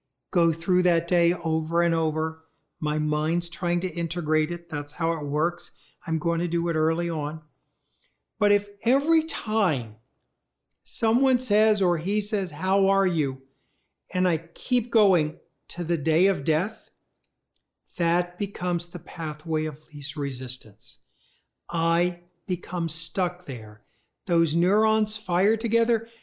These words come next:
"How are you?" I can't get the day he died out of my mind. And there I'm stuck.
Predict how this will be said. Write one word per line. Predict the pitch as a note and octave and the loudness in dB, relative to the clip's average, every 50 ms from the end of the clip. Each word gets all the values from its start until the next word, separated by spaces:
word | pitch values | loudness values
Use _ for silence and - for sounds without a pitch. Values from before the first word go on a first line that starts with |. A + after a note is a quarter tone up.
| _ _ | _ _
"How | - - - - G#3+ G#3 G3+ F#3+ F#3+ | -16 -10 -2 2 4 4 6 6 4
are | G3 F3+ F3+ F3 | 4 4 4 4
you?" | F3 F3 E3 D#3 F3 - - | 4 4 2 2 0 -6 -14
I | - | -18
can't | - - - - A3+ A3 G#3 - | -20 -16 -8 -6 -4 -4 -4 -4
get | - G#3+ G#3+ - | -6 -6 -4 -4
the | A3+ F#3 | -6 -6
day | F3 - G#3+ G3+ | -2 -2 -2 -2
he | F#3 F#3+ G#3+ G#3+ | -2 -2 -4 -4
died | F#3 A3 G#3 G3 G3 G3 G3 | -2 -2 -2 -2 -2 -2 -2
out | G3 G3 G3 | -2 -2 -2
of | G3+ G3 | -2 0
my | F#3+ F#3+ | 0 0
mind. | G3 G3 G#3 A3 A3+ A3 G#3 G3 - _ _ _ _ _ _ _ _ _ _ _ _ - - | 0 -2 -2 -2 -4 -6 -8 -10 -12 _ _ _ _ _ _ _ _ _ _ _ _ -8 -4
And | E3 E3 F3+ E3+ D3 C3+ | -2 0 0 0 0 0
there | D3 E3+ F3 F3+ G3 G3 G3+ | 2 2 4 4 4 4 4
I'm | F#3+ F#3 F3+ F3 | 2 2 0 0
stuck. | - - - F#3 D#3 B2 A2 - - | -2 -4 -2 -2 -2 -4 -4 -10 -18